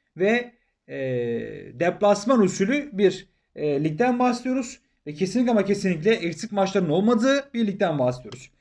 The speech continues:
Neyse, Fenerbahçe komedisini izlediğimize göre, e, bu komediyi anlattığıma göre belki çok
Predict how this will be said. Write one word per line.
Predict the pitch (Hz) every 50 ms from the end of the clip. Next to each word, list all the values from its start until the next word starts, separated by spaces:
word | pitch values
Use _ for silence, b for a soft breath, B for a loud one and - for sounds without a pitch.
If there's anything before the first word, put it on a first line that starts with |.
| _ _ _ _ _ -
Neyse, | 330 330 311 240 - 208 160 143
Fenerbahçe | - 254 285 294 285 247 240 208 - - 190 180
komedisini | 180 233 240 226 214 196 196 185 185
izlediğimize | 185 156 185 180 190 185 180 220 196
göre, | 147 131 120 151 226 285 - - b b b b b b b b -
e, | 170 170 170 175 180 185
bu | 208 247 240 233
komediyi | - 214 208 220 233 220 185 214 208 180 143
anlattığıma | 151 165 175 180 156 156 - 196 202 214 233 220 196
göre | 165 151 190 226 196
belki | 180 165 156 151 -
çok | 190 185 185 - -